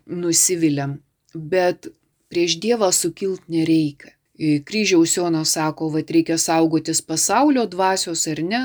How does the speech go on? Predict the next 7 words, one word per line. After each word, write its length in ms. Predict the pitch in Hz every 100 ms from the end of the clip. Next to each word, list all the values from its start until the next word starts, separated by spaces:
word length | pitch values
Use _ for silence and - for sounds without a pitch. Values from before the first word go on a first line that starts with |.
| 247 _
tai 180 | -
vat 220 | 151 156 156
galima 440 | 165 165 160 151
sukilt 600 | 151 160 - 185 170 156
prieš 320 | - 156 156
tą 160 | - 156 151 - - _ _
pasaulio 720 | 156 143 190 220 269 240 220